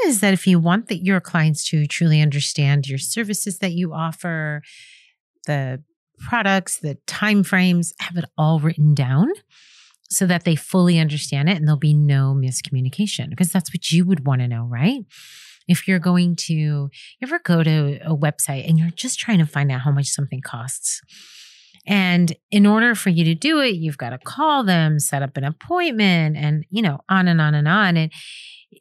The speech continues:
it's exhausting, right? Sometimes you just wanna go online and book. That's why people love online booking. They can go, they can read the rules,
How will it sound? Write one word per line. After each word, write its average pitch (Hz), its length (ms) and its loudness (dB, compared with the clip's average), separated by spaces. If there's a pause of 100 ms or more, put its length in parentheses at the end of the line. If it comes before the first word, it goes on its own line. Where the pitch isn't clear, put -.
(120)
it's - 640 -2
exhausting, 196 680 -2
right? 160 300 -2
Sometimes 196 440 0
you 185 60 -6
just - 240 -4
wanna 156 340 0 (280)
go 156 200 2
online 156 320 2
and 139 140 0
book. - 360 -6
That's 156 260 -4
why 160 220 0
people 156 580 -4
love 151 360 2
online 135 400 2
booking. 127 320 -2 (420)
They 127 80 -6
can 151 240 0
go, 277 320 0
they 160 160 0
can 131 200 -4
read 135 200 -4
the 165 100 -4
rules, 277 580 0